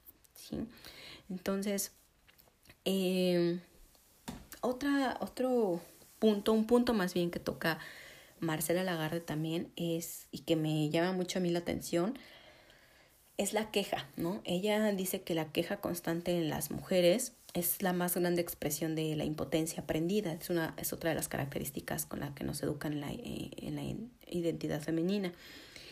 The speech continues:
Eh, y ella dice que entonces esta queja es la forma en que aprendimos a comunicarnos en el mundo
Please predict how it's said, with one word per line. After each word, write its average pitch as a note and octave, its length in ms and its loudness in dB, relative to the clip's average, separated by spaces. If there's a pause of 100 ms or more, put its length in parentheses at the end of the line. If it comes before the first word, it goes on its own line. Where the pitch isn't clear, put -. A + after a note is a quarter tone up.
(260)
Eh, F3+ 420 2
y A3 200 4
ella A#3 200 4
dice A3+ 240 0
que G#3 100 -4
entonces F#3+ 460 -2
esta F#3+ 720 -2
queja G3 580 0
es F3+ 300 -4
la F3 80 2
forma F3+ 280 0
en F3 80 -2
que E3+ 100 -8
aprendimos E3 480 -2
a E3+ 80 -6
comunicarnos D#3+ 880 -4
en D#3+ 200 -2
el D#3+ 100 0
mundo F#3+ 480 2